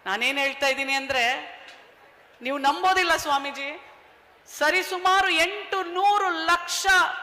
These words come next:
ಹೆಣ್ಣು ಮಕ್ಕಳ ಭ್ರೂಣ ಹತ್ಯೆ ಇವತ್ತಿಗೆ ನಡೆದಿದೆ. ಎಂಟು ನೂರು ಲಕ್ಷ ಭ್ರೂಣ ಹತ್ಯೆ ಅಂತಂದ್ರೆ ಎಂಟು ನೂರು ಲಕ್ಷ ಹೆಣ್ಣು ಮಕ್ಕಳನ್ನ ಹೊಟ್ಟೆಲೇ ಸಾಯಿಸ್ಬಿಟ್ಟಿದ್ದಾರೆ. ಅಲ್ಲಪ್ಪ, ಹಡಿಬೇಕು ಅವಳೆ,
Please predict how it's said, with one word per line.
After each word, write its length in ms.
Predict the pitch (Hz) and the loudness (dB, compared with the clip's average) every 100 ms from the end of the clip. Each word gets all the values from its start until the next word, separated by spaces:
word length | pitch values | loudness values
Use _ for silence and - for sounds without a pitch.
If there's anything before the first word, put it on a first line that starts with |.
| - - - | -12 -16 -2
ಹೆಣ್ಣು 340 | 339 403 381 | 0 2 0
ಮಕ್ಕಳ 460 | 339 370 - 349 339 | 0 -2 0 2 2
ಭ್ರೂಣ 300 | 262 339 339 | 0 0 2
ಹತ್ಯೆ 800 | 320 311 - 339 285 330 381 - - | 2 2 -2 0 2 2 0 -8 -10
ಇವತ್ತಿಗೆ 500 | 269 339 370 370 359 | 0 2 2 2 2
ನಡೆದಿದೆ. 420 | 339 320 339 349 320 | 4 2 2 0 2
ಎಂಟು 540 | 330 440 480 - 440 | 2 0 -6 -4 -2
ನೂರು 380 | 403 403 440 440 | 0 2 4 2
ಲಕ್ಷ 520 | 320 330 359 - - 403 - - - - - - - - | 2 2 2 0 2 4 4 0 -12 -16 -18 -20 -20 -12
ಭ್ರೂಣ 300 | 269 370 427 415 | -4 -2 4 4
ಹತ್ಯೆ 360 | 403 415 381 | 4 2 2
ಅಂತಂದ್ರೆ 440 | 370 359 370 392 453 | 2 2 0 2 2
ಎಂಟು 520 | 302 359 453 453 427 339 302 285 | 2 -2 -4 -4 -2 -4 -8 -4
ನೂರು 340 | 381 453 453 | 2 4 4
ಲಕ್ಷ 420 | 330 311 339 - 466 - - | 2 0 0 0 0 0 0
ಹೆಣ್ಣು 320 | 370 440 440 | 0 2 0
ಮಕ್ಕಳನ್ನ 400 | 392 - 381 381 | -2 0 0 2
ಹೊಟ್ಟೆಲೇ 540 | 339 311 311 370 370 381 | 0 0 0 0 2 2
ಸಾಯಿಸ್ಬಿಟ್ಟಿದ್ದಾರೆ. 680 | 330 311 277 294 269 233 - - - - - - - - - - - - | 0 -2 -6 -12 -10 -10 -12 -20 -20 -20 -20 -20 -20 -20 -20 -20 -16 -6
ಅಲ್ಲಪ್ಪ, 380 | 220 254 247 254 233 254 - - - - - - - - - - _ _ 247 | 0 2 2 0 2 0 -6 -16 -20 -20 -20 -20 -20 -20 -20 -20 _ _ 2
ಹಡಿಬೇಕು 520 | 311 381 370 370 370 | 4 4 4 4 4
ಅವಳೆ, 580 | 311 311 269 - - | 4 4 2 0 -8